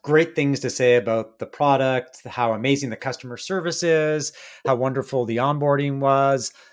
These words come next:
those things that reflect well on the company. But what about experiences around potential objections or concerns?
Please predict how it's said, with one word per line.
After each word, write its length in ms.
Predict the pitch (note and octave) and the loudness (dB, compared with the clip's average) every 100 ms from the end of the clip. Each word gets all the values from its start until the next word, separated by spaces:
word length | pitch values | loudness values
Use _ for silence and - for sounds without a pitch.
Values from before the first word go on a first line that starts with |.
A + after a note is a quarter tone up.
| _ - | _ 0
those 240 | D3+ D#3 | 2 2
things 380 | - D3 C3+ A#2+ | 0 -2 -2 -2
that 280 | C3 A#2+ - | 0 0 -2
reflect 500 | G#2+ - B2 A#2 - | -8 -2 -2 -2 -4
well 580 | G#2 A#2+ A#2 A2+ A2+ - | -2 2 4 4 0 -4
on 340 | A#2 A2 A2 G2+ | -6 -4 -6 -8
the 80 | |
company. 640 | - - B2 A#2+ G#2 F2 E2+ - - _ _ _ - | -14 -12 -12 -12 -14 -14 -20 -20 -20 _ _ _ 0
But 280 | E3+ F3+ - _ _ _ - | 2 0 -6 _ _ _ -12
what 240 | D#3+ A3 | -2 2
about 380 | B3+ C4+ A3+ - _ _ _ _ _ _ _ _ _ _ | 4 4 4 0 _ _ _ _ _ _ _ _ _ _
experiences 840 | E3+ C3+ - D3+ D3 C3+ D#3 A2 A2+ - | -14 -8 -4 0 0 0 0 -2 -6 -2
around 560 | C3+ C3+ C3 B2+ B2 - | 0 2 2 2 -2 -8
potential 500 | C#3 C#3 C3+ C3 A#2 | -4 -2 0 0 -2
objections 560 | G2 B2+ A#2 C3+ A#2+ | 0 0 0 -2 -2
or 100 | A#2+ | -4
concerns? 800 | G#2+ G#2+ - B2 A2+ F#2+ F2+ - | -4 -6 -4 -2 -2 -4 -8 -12